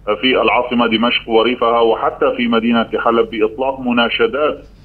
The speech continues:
لتأمين المستلزمات الطبية الوقائية، كون المرض بدأ ينتشر بين الأطباء والكوادر الطبية دون أي جهود تذكر من قبل حكومة النظام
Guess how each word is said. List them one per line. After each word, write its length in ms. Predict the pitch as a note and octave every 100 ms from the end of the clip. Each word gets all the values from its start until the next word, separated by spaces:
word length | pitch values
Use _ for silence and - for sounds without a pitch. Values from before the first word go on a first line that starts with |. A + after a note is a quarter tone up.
| -
لتأمين 560 | A#2 A#2 B2 B2 B2+ C3+
المستلزمات 920 | A#2 A2+ A2+ B2 A2+ G#2 A2+ A#2+ A#2
الطبية 720 | A2 - A2 G2+ A#2+ A#2+ A#2
الوقائية، 800 | A2 A2 A2 A2+ A2 A#2+ A#2+ A#2+ - - -
كون 240 | B2+ B2+ B2+
المرض 1000 | B2 A#2+ A#2 A2+ A2 G#2+ C#3 D3+ A#2 A2 A#2 A2
بدأ 260 | C3+ C#3 B2
ينتشر 560 | A2+ A2 B2+ - B2+
بين 280 | G#2+ A#2 A#2
الأطباء 800 | A2+ D#2+ A2+ G#2+ A2 A2 B2 A#2
والكوادر 640 | A#2 A2 A2 A2+ A#2+ A2 G2+
الطبية 560 | - A2 A2+ B2 B2 - - - A2+
دون 200 | C3 C3
أي 300 | - F3 D#3+
جهود 440 | C3+ C#3 C#3+ -
تذكر 420 | C3+ A#2+ - B2
من 220 | A#2+ A#2+ A#2
قبل 300 | - B2 A#2
حكومة 440 | A#2 B2 B2 B2 -
النظام 540 | A2+ A2+ G#2+ B2 B2